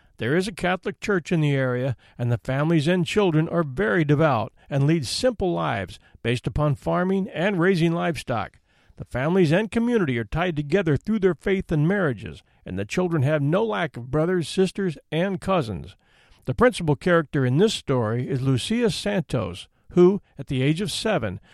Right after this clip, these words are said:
witnesses a holy apparition while tending sheep with her young cousins.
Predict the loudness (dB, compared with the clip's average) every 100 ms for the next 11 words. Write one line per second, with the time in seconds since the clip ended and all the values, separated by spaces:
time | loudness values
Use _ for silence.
0 | _ 0 2 2 0 0 0 -2 0 0
1 | 0 -2 -2 -2 0 0 -4 -4 -6 -2
2 | -2 0 0 -2 -2 -4 -2 0 2 2
3 | 0 0 0 -2 -6 -12